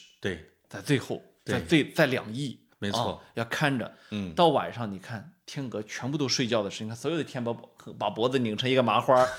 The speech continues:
Speaker 1: <laughs>
Speaker 2: 钻到翅膀底下。
Speaker 1: 对。啊。
Speaker 2: 一定会有一个天鹅张着翅膀在那儿
Speaker 1: 对。
Speaker 2: 不睡觉，
Speaker 1: 站岗。
Speaker 2: 看着啊。
Speaker 1: 没错。
Speaker 2: 然后他，他跟我说，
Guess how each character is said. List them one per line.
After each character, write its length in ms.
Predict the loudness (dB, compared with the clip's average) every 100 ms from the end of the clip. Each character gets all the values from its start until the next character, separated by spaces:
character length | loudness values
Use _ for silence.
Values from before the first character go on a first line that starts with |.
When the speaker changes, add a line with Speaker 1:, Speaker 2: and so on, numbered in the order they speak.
| 0
Speaker 1:
<laughs> 200 | 0 4
Speaker 2:
钻 180 | 6 8
到 140 | 6
翅 180 | 4 2
膀 160 | 2
底 200 | 2 -2
下。 180 | -2 -4 -4
Speaker 1:
对。 80 | -4
啊。 400 | -2 -2 -4 -10 -10
Speaker 2:
一 140 | -4
定 120 | -2
会 140 | 0 0
有 60 |
一 40 | -2
个 80 |
天 240 | -4 -6 -10
鹅 100 | -10 -14 -20 -4
张 200 | 0 2
着 80 | 0
翅 160 | 0
膀 200 | -4 -6
在 60 | -12
那 80 | -12
儿 140 | -14 _ _
Speaker 1:
对。 140 | -6 -4
Speaker 2:
不 120 | 0
睡 160 | 2 2
觉， 160 | 0 0
Speaker 1:
站 200 | -2 -2
岗。 180 | -8 -6
Speaker 2:
看 260 | -2 -2
着 80 | -2
啊。 300 | -2 -2 -2 -6
Speaker 1:
没 80 | -14
错。 120 | -6 0
Speaker 2:
然 100 | 4
后 300 | 4 4 -2 -6
他， 80 | -6 -6
他 140 | -6
跟 140 | 2 2
我 40 |
说， 240 | 2 0